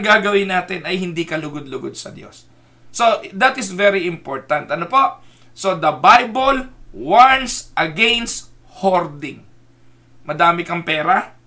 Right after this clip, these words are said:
marami kang investment, anong reason? Anong purpose?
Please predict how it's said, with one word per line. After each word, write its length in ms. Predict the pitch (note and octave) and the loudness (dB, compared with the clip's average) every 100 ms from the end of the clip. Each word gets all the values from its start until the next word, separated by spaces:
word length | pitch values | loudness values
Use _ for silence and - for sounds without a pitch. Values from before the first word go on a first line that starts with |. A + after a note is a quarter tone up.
| - - _ - _ _ _ _ | -20 -20 _ -20 _ _ _ _
marami 380 | - F3 F#3+ F3+ | -4 4 4 4
kang 380 | F3+ F#3 F3 D#3 D3+ | 2 -2 -4 -8 -6
investment, 640 | F3+ D#3+ D#3 - C4+ D4 - _ _ - - - _ _ | -6 -4 -4 -6 -8 -8 -12 _ _ -20 -20 -20 _ _
anong 320 | G#3+ A3 G#3+ G3 | 2 2 -2 -4
reason? 400 | F3+ D#3+ - A2+ - - - - | -4 -6 -12 -16 -20 -20 -14 -2
Anong 320 | F#3 F#3 E3 | 0 0 -6
purpose? 560 | C#3+ - - - - | -10 -10 -14 -20 -20